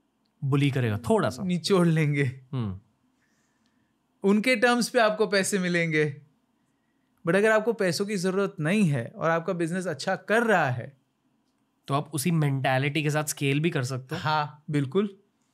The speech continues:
Speaker 2: आप स्केल भी कर सकते हो, आप और एग्रेसिव हो सकते हो।
Speaker 1: यहाँ ना
Speaker 2: ये सब
Speaker 1: लॉजिक actually मेरे according ये है कि प्रॉफिटेबल बिजनेस बनाओ पहले।
Speaker 2: हाँ।
Speaker 1: ये लोग भूल जाते हैं।
Speaker 2: करेक्ट, करेक्ट।
Speaker 1: फिर अगर प्रॉफिटेबल बिजनेस है आपके पास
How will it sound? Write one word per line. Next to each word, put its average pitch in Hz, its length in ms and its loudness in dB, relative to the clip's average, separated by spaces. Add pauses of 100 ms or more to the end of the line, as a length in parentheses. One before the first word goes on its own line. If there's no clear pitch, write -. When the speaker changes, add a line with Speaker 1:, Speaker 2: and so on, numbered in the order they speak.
Speaker 2:
आप 127 100 -2
स्केल 170 280 0
भी 202 120 0
कर 196 120 0
सकते - 320 -6
हो, 165 160 -6 (400)
आप 127 140 -6
और 147 160 2
एग्रेसिव 151 460 0
हो 196 120 4
सकते - 340 -2
हो। 151 260 -2 (720)
Speaker 1:
यहाँ 147 280 0
ना 254 80 0
Speaker 2:
ये 220 60 0
सब 170 40 2
Speaker 1:
लॉजिक 170 500 0 (120)
actually 160 340 -4
मेरे 156 280 0
according 170 400 -2
ये 160 120 -2
है 180 100 -4
कि 214 500 -8
प्रॉफिटेबल 151 400 -2
बिजनेस 143 320 0
बनाओ 113 320 0
पहले। 101 200 -4
Speaker 2:
हाँ। 113 420 -8 (180)
Speaker 1:
ये 160 160 2
लोग 170 260 4
भूल 131 220 2
जाते 127 220 0
हैं। 160 40 0
Speaker 2:
करेक्ट, 147 240 -4 (720)
करेक्ट। 135 340 -4 (920)
Speaker 1:
फिर 139 160 -4
अगर 131 160 0
प्रॉफिटेबल 143 460 2
बिजनेस 139 280 2
है 127 140 4
आपके 147 220 2
पास 135 360 -2